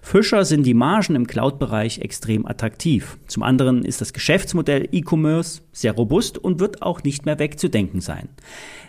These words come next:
Amazon nistet sich in allen Geschäftsbereichen des Handels ein, betreibt Logistikzentren und sichert sich so Marge, die vorher andere abgegriffen haben, wie FedEx oder D H L. Perspektivisch wird Amazon eine zweistellige Marge haben und ist damit Stand heute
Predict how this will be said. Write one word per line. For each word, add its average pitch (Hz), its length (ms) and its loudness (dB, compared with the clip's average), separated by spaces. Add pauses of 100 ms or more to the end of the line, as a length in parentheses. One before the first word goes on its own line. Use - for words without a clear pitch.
Amazon 190 520 4
nistet 175 360 2
sich 156 220 -2
in 139 100 2
allen 151 320 0
Geschäftsbereichen 110 920 -2
des 98 220 -6
Handels 101 380 -4
ein, 92 320 -2
betreibt - 400 -6
Logistikzentren 147 1040 0
und 135 160 0
sichert 135 340 0
sich - 240 -4
so 127 240 4
Marge, 113 600 2
die 214 240 0
vorher 151 380 2
andere 214 360 2
abgegriffen 104 640 -4
haben, 101 240 -2
wie 120 80 2
FedEx 139 500 -2
oder 110 140 0
D 117 200 0
H 123 60 0
L. 139 360 0 (760)
Perspektivisch 185 640 2
wird - 180 -2
Amazon 180 400 2
eine 127 220 2
zweistellige 143 680 0
Marge 139 380 2
haben 107 260 0
und 113 80 0
ist - 180 -6
damit 113 240 0
Stand - 340 -4
heute 151 360 2